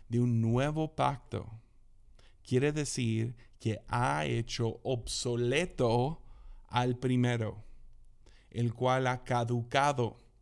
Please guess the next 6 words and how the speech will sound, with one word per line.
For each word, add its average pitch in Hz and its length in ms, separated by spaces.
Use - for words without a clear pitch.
O - 40
sea, 120 360
<laughs> - 1120
y 139 160
pronto 143 720
desaparecerá. 113 1200